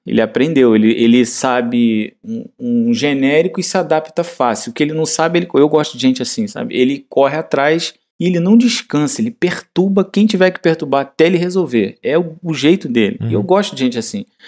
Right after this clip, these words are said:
Speaker 1: Aí, cara, mas assim, me perguntaram que se eu contrataria. E eu, eu lembro que eu tava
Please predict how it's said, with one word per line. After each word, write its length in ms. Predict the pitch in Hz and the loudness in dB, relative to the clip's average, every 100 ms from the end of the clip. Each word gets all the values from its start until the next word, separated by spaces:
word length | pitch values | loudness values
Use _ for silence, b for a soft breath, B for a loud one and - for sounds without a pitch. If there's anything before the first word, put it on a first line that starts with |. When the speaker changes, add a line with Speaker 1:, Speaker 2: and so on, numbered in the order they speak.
| B B B _ | B B B _
Speaker 1:
Aí, 720 | 123 139 139 147 156 165 170 - _ | -6 -2 0 0 2 0 -2 -8 _
cara, 300 | - 269 135 | -4 0 2
mas 240 | 127 156 160 | 2 2 -2
assim, 400 | 170 175 156 117 | -2 0 2 2
me 140 | 139 | 0
perguntaram 1000 | 139 170 180 202 240 - 143 151 170 185 | 0 0 2 0 -2 0 0 2 0 -2
que 80 | - | -8
se 200 | - 190 | -6 2
eu 120 | 170 | 2
contrataria. 1000 | 170 185 175 170 175 208 160 156 120 95 - | 2 -6 -2 -2 0 0 -2 -2 -2 -4 -8
E 160 | 143 | 2
eu, 340 | 156 180 196 170 _ - | 4 4 2 -6 _ -4
eu 120 | 160 | 2
lembro 260 | 156 185 170 | 4 4 2
que 60 | - | 0
eu 60 | |
tava 440 | 147 147 147 147 | 0 2 0 0